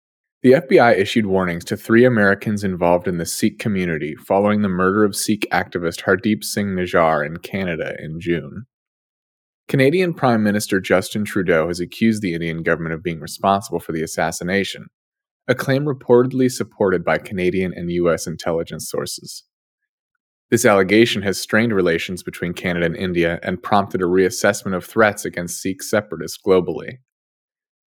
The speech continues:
Pritpal Singh, a U S citizen and coordinator for the American Sikh Caucus Committee, and Amarjit Singh, a New York-based journalist, were among those warned by the F B I of potential threats linked to India.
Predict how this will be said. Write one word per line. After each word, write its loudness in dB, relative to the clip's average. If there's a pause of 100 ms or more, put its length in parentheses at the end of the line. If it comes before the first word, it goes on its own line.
(240)
Pritpal 4
Singh, -2 (200)
a 2
U 6
S 4
citizen 0
and -4
coordinator 2
for -8
the 0
American 0
Sikh -2
Caucus -2
Committee, -6 (320)
and 2
Amarjit 4
Singh, -8 (140)
a 0
New 2
York-based 2
journalist, -2 (340)
were 4
among 4
those 6
warned 0
by 4
the -2
F -4
B 2
I 4
of -4
potential -2
threats 0
linked -4
to -6
India. -6